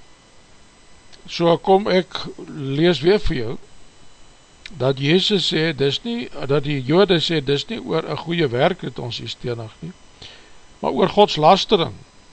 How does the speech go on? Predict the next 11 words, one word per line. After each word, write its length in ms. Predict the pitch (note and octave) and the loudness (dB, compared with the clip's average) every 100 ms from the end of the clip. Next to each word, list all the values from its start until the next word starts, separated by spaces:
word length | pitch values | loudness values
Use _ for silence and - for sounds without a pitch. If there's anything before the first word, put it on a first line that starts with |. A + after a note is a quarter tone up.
| - - _ _ - | -20 -20 _ _ -12
En 200 | B2+ D#3+ | -6 -4
omdat 260 | F3 F#3 - | 0 -2 0
u 360 | G3+ G#3 G#3+ | 0 2 -2
wat 180 | C#3 - | -2 -2
'n 100 | C#3 | 0
mens 320 | C#3+ G#3+ A#3+ | 2 2 2
is, 420 | G3 D#3+ - - - - - - - - - - - - - - - | -2 -4 -6 -12 -18 -20 -20 -20 -20 -20 -20 -20 -20 -20 -20 -20 -2
u 160 | F3 | 2
self 340 | E3 G#3 G3 - | 6 6 6 4
God 320 | - G#3 - | 4 4 4
maak." 300 | D#3+ - | -4 -6